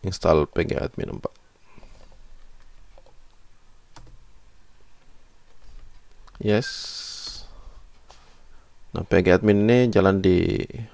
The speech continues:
eh, web. Defaultnya ini, eh, membutuhkan Apache Web Server. Pada saat install ini, P G admin empat ini dia install juga Apache Web Server.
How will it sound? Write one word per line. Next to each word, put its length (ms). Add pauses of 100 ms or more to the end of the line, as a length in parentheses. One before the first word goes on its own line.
(320)
eh, 320 (720)
web. 240 (1900)
Defaultnya 480
ini, 320 (1300)
eh, 320
membutuhkan 880
Apache 400
Web 160
Server. 480 (320)
Pada 160
saat 160
install 400
ini, 160
P 160
G 80
admin 240
empat 320
ini 80
dia 240
install 320
juga 400 (640)
Apache 560 (500)
Web 140
Server. 400